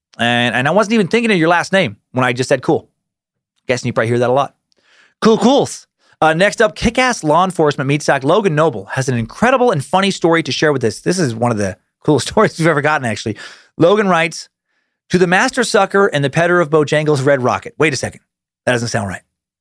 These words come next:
"Anyways, I have a funny story I thought you'd appreciate. I'm a police officer that received a Time Suck-related call a few years ago. I was dispatched to the home of a local well-known wackadoodle. And in case you start to feel bad for laughing at this guy, don't.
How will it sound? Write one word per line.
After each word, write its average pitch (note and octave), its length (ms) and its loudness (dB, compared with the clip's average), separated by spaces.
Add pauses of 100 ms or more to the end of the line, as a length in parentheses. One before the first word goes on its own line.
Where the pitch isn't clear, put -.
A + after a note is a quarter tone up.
(180)
"Anyways, D#3 300 2
I - 20 2
have C#3 80 0
a C3 40 -4
funny G3 200 0
story F#3+ 240 2
I D3 40 0
thought E3+ 140 2
you'd D#3 100 0
appreciate. C3 520 -4 (120)
I'm C3+ 120 0
a C#3+ 40 0
police F#3+ 280 0
officer F#3 340 2
that D#3 80 -4
received E3 380 -2
a C3 40 -4
Time B3 300 -2
Suck-related G3 600 0
call D3+ 600 2 (320)
a B2+ 60 -2
few - 320 0
years G3+ 320 2
ago. C3 300 -8 (480)
I D3+ 100 4
was D#3 140 0
dispatched F3+ 460 0
to A#3 40 -12
the A3 80 2
home F#3+ 220 2
of E3 60 -2
a D3+ 40 2
local E3 340 0
well-known E3 360 0
wackadoodle. B2 440 -2 (600)
And A#2 80 2
in A#2+ 60 -2
case D3+ 200 0
you - 40 -10
start F#3 180 0
to F#3 40 -8
feel A#3 140 0
bad A3+ 240 2
for C4+ 80 -2
laughing B3 260 0
at - 20 -2
this G#3+ 100 -4
guy, D#3+ 260 0
don't. E3 380 -2